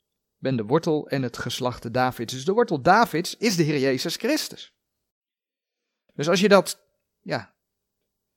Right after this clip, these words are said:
bij Openbaring vijf vers vijf betrekt,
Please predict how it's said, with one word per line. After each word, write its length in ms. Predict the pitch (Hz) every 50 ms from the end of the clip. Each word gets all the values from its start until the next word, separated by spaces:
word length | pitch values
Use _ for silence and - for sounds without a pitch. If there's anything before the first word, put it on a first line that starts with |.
| _ _ _ _ _ _ _ _ _ _
bij 180 | - 165 165 -
Openbaring 520 | 196 202 202 202 196 202 196 185 180 160
vijf 260 | - 196 196 208 190
vers 200 | - 190 - -
vijf 300 | - - 180 214 208 -
betrekt, 580 | - 175 - 139 143 175 - - - - _